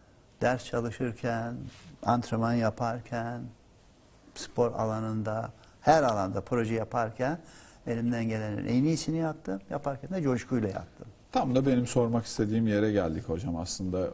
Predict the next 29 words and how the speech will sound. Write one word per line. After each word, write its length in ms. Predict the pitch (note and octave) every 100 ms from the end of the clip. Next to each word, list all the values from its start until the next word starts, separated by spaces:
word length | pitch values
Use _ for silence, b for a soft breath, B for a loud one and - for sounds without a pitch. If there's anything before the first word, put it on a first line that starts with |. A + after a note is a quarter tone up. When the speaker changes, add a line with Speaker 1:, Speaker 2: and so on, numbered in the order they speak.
| F#2+ A2 -
Speaker 2:
Onu 220 | B2 A2
da 80 | A2+
sormak 440 | - G#2+ G2+ G#2
istiyorum. 440 | - - A#2 B2+ G#2+
Şimdi 300 | B2+ B2 C3
bu 40 |
stresle 520 | B2+ - F#3 F3+ -
ilgili 400 | E3+ C3+ C3 C3 A#2+ - - - -
bir 220 | A#2+ B2 C#4
sürü 300 | - C#3 G2+
şey 220 | A2+ G2
oluyor, 300 | E2+ F2 F2
bitiyor. 280 | F#2 A2 G2+
Sağda 320 | C#3+ C#3+ C#3
solda 300 | C#3+ B2+ B2+
bir 60 | B2+
sürü 180 | - C3
şey 160 | C#3+
anlatılıyor, 580 | C3 C3 B2+ - C3+ C3
bir 60 | C#3
sürü 200 | - C#3
şey 200 | D3 C3+
konuşuluyor 600 | - C3 - C#3 D#3 D#3
ve 140 | D3+
ben 220 | F3 A#3 F#3+
baktığım 460 | E3+ - C4+ C#4+
zaman 260 | E3 C#3+ D#3+ F#3 B B B B B
çoğunda 520 | - F#4+ C4 F3 F3+
böyle 280 | F#3 F3+ F3+